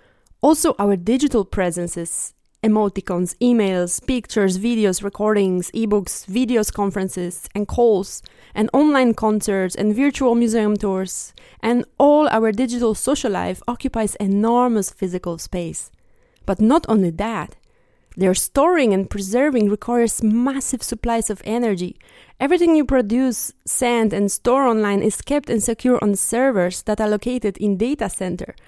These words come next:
which is a place that looks like a gigantic factory with powerful industrial energy motors and engines, with extensive cooling down systems and hydraulic power networks.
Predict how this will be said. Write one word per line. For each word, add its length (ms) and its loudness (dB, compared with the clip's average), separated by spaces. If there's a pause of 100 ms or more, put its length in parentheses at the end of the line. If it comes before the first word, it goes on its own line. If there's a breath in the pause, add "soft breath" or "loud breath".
(360 soft breath)
which 160 -2
is 100 0
a 60 2
place 640 0
that 200 2
looks 320 0
like 200 0
a 60 0
gigantic 920 2
factory 540 -6 (500 soft breath)
with 200 0
powerful 440 0
industrial 600 0
energy 380 2
motors 520 -4
and 140 -2
engines, 720 -2
with 160 0
extensive 560 0
cooling 380 0
down 260 4
systems 560 -4
and 220 -2
hydraulic 580 -2
power 280 0
networks. 680 -6